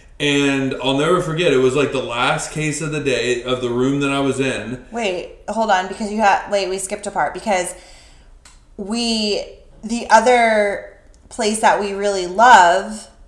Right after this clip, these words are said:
Speaker 1: I was getting there.
Speaker 2: Oh, you were gonna talk about
Speaker 1: Yeah.
Speaker 2: that?
Speaker 1: Yeah.
Speaker 2: Oh, okay. Go ahead.
Speaker 1: And so what the, the place that we loved was Seattle.
Speaker 2: Mm-hmm.
Speaker 1: And one of the people that I used to work, work with at the facility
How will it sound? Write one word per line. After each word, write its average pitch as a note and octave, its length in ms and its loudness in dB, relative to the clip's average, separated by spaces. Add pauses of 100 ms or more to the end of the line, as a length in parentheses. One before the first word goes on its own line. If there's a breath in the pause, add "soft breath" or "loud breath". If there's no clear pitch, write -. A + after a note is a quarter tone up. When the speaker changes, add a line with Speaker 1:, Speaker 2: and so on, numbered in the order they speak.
(160)
Speaker 1:
I A#2 60 -14
was A#2 160 -14
getting C#3 300 -10
there. E2+ 120 -14
Speaker 2:
Oh, A3+ 200 6
you G#3+ 80 -4
were G#3 100 0
gonna G#3 180 -2
talk G3+ 200 -2
about F#3 260 2
Speaker 1:
Yeah. E3 80 4
Speaker 2:
that? A#3 380 2
Speaker 1:
Yeah. F3 140 -10
Speaker 2:
Oh, G3+ 320 8
okay. D#3 280 -4 (140)
Go G#3+ 60 2
ahead. F3 340 -2
Speaker 1:
And C#3+ 260 -2
so C#3 680 -2 (100)
what C3+ 500 0
the, C#3 60 -4 (220)
the C#3 100 -2
place D#3 300 0
that D#3 100 -2
we C#3 60 0
loved C#3 220 2
was B2+ 140 -4
Seattle. B2 440 -2 (100)
Speaker 2:
Mm-hmm. G#3 460 -6 (120)
Speaker 1:
And B2+ 840 -2 (100)
one C3 320 -2
of C#3+ 160 -2
the C#3 80 -4
people C#3 280 0
that C3+ 100 0
I B2+ 40 2
used B2 240 -2
to B2+ 80 -4
work, A2+ 460 -12
work E3+ 260 -2
with B2 380 -4
at B2 300 -4
the C#3 80 -4
facility B2 880 -6